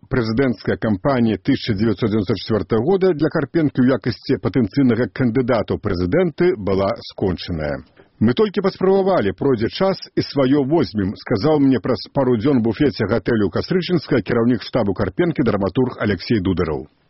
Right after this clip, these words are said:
Для Карпенкі гэтыя словы не спраўдзіліся.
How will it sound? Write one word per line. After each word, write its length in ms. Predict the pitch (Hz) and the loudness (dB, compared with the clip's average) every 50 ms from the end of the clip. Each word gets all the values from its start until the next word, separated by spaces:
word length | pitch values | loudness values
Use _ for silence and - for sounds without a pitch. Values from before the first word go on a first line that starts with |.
| _ - | _ -8
Для 240 | - 98 - - - | -2 0 0 2 2
Карпенкі 720 | 113 98 - - 196 202 202 185 - - 190 180 147 - | 0 -2 -2 0 -2 -2 -2 -2 0 0 0 0 0 -2
гэтыя 320 | 117 120 120 - 127 110 | -4 -4 -4 -2 -2 -2
словы 480 | 98 - - - 120 113 120 120 113 - - - | -2 -2 -2 -2 0 2 2 0 0 -2 -2 -2
не 160 | 110 117 - | -2 -2 -2
спраўдзіліся. 720 | - - 117 101 90 87 80 78 76 71 - - - - | -4 -4 -2 0 0 0 -2 -4 -6 -8 -8 -10 -10 -12